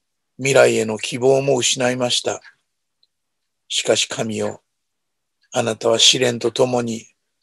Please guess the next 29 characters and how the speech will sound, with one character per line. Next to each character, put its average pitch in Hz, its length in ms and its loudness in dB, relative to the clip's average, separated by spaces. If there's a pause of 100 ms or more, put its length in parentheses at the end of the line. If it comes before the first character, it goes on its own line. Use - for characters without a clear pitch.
(180)
逃 127 320 4
れ 151 140 2
る 127 160 -4
道 139 460 -2
を - 160 -2
備 156 400 0
え 147 40 0
て 117 120 -8
く - 80 -16
だ 110 100 -2
さ 117 140 0
る 104 80 0
こ - 140 -8
と 107 180 -2
を、 101 220 -6 (920)
万 151 320 2
事 123 220 0
を 120 220 2
益 175 300 -2
と 113 260 -2
し - 80 -4
て 120 120 -4
く 110 80 -8
だ 113 100 -2
さ 117 120 2
る 110 80 2
こ 107 140 -6
と 131 200 -2
を 107 320 0